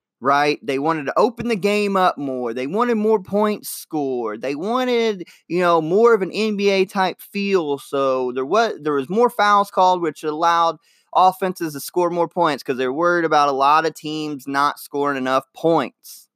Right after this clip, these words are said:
So in return, defenses now struggle to play defense. Now, I know you still have your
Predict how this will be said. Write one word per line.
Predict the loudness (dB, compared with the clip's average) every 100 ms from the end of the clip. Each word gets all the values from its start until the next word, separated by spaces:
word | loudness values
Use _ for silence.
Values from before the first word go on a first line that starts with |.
| _ _ _ _ _ _ _ _ _ _ _ _ _ _ _ _ _ _
So | -2 0 2
in | 0 0 0
return, | -2 0 2 4 2 0 -2 -8 _ _ _ _ _ _ _ _ _ _ _ _ _ _ _ _ _
defenses | 2 2 2 -2 -2 -2 -4 -2
now | 0 2 2 0 -6 _ _ _ _
struggle | -16 -16 0 2 2 0 -4
to |
play | 0 0 0
defense. | -4 -8 -10 -14 -18 -20 _ _ _ _ _ _ _ _ _ _ _ _ _
Now, | -4
I | -2
know | 0
you | -2 -4
still | 0 0
have | 0
your | -6